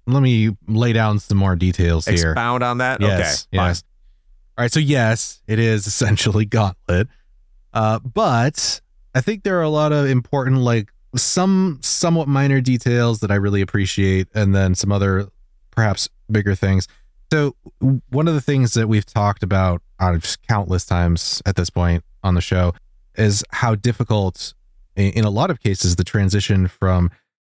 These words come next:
Speaker 1: two D to a three-dimensional space was for particularly a lot of pre-existing I Ps, because they're like, "How the fuck do we do this?" A lot of them did not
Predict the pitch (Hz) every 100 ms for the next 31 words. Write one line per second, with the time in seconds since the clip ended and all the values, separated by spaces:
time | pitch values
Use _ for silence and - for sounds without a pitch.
0 | _ - 127 113 107 98 95 - _ _
1 | - 113 95 113 101 98 95 92 - 98
2 | 90 - 92 85 85 - - 92 85 85
3 | - _ _ _ 123 165 247 277 196 127
4 | 117 110 110 98 _ 139 131 101 98 107
5 | - 110 98 95 92 - 87 76 98 -
6 | 95 - 101 98 101 95 92 - 104 101
7 | 107 92 _ 113 107 87 80 82 - -
8 | - - 107 123 147 120 117 107 101 90
9 | 110